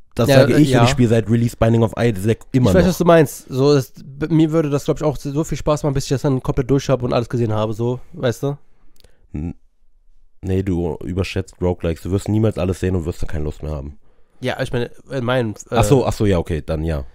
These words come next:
Speaker 2: Ne, und ich glaub, ich glaube, ich hätte bestimmt auch viel mehr Spaß mit Roguelike, wenn alle anderen auch Multiplayer hätten. Also Isaac Multiplayer würde ich
Speaker 1: Hat
Speaker 2: schon fühlen. Hä, was?
Speaker 1: ha-, hat seit Repentance hat es einen richtigen Multiplayer. Du kannst mit zwei Charakteren auf einem Bildschirm spielen.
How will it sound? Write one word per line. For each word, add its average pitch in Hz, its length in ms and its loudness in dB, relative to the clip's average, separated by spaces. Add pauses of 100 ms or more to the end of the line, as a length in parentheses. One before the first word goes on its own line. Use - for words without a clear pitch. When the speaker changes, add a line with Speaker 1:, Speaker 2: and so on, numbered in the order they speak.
(360)
Speaker 2:
Ne, 127 280 2
und 117 400 2
ich 135 80 -10
glaub, 165 160 4
ich 170 80 2
glaube, 160 220 6
ich 208 120 0
hätte 190 140 -4
bestimmt 165 220 -6
auch 147 80 -2
viel 185 160 -2
mehr 160 100 2
Spaß 147 280 -2
mit 127 260 -4
Roguelike, 131 480 0
wenn 117 300 -2
alle 117 260 0
anderen 117 260 2
auch 113 200 -2
Multiplayer 104 380 -2
hätten. 104 240 -8
Also 101 280 -12
Isaac 139 320 2
Multiplayer 180 420 0
würde 101 140 -4
ich 98 80 0
Speaker 1:
Hat 101 140 0
Speaker 2:
schon - 180 -8
fühlen. 98 100 -8 (460)
Hä, 135 240 -6
was? 113 320 -8 (100)
Speaker 1:
ha-, 101 240 -4
hat 107 180 -4
seit 110 220 0
Repentance 117 580 0
hat 139 100 -2
es 113 80 -6
einen 98 80 -4
richtigen 139 260 -4
Multiplayer. 143 380 0
Du 85 80 -4
kannst 101 180 -4
mit - 140 -14
zwei 104 180 -2
Charakteren 139 460 -2
auf 110 100 -2
einem 131 160 0
Bildschirm 104 260 0
spielen. 76 320 -8